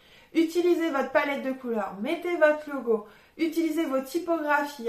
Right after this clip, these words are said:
restez dans votre charte graphique, c'est très important. Il faut que le résultat soit professionnel. On doit pouvoir vous identifier au premier coup d'œil. La personne, une fois qu'elle a reçu par exemple le P D F et qu'il est sur son ordinateur, si elle l'ouvre, elle doit savoir que c'est le vôtre.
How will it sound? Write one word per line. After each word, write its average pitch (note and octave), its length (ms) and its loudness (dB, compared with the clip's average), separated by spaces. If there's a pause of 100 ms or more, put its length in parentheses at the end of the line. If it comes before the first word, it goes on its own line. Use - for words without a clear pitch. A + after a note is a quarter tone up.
(140)
restez E4+ 360 -2
dans B3+ 160 2
votre A#3 160 0
charte D#4 260 0
graphique, B3+ 480 0
c'est C4 260 -4
très E4 480 0
important. C4+ 640 -2 (360)
Il C#4 200 2
faut F4+ 180 2
que E4+ 80 -2
le C4+ 160 2
résultat C#4 840 0
soit D4 540 2
professionnel. D4 960 -2
On A3+ 80 -2
doit C#4 240 2
pouvoir B3+ 440 4
vous G#3 280 -8
identifier D#4 560 2
au C4 80 -4
premier C#4 400 -4
coup B3 160 -10
d'œil. A#3+ 280 2 (320)
La A3 120 4
personne, D4 480 0
une B3 100 -2
fois C4 140 0
qu'elle A#3+ 180 2
a A#3 120 4
reçu A#3 260 -2
par A3+ 140 -2
exemple A3 320 -4
le G3+ 40 -6
P E4+ 200 -4
D D4 100 -2
F C4 260 2
et A3 60 -6
qu'il G#3+ 180 -6
est A3 40 -2
sur A3 180 -10
son C4+ 120 -8
ordinateur, C4 680 -2
si E4 320 -2
elle B3 180 0
l'ouvre, B3 320 -2
elle A3+ 160 0
doit A3+ 220 4
savoir C#4 420 2
que B3 100 -6
c'est A#3+ 200 -4
le A#3 80 4
vôtre. A#3 340 -4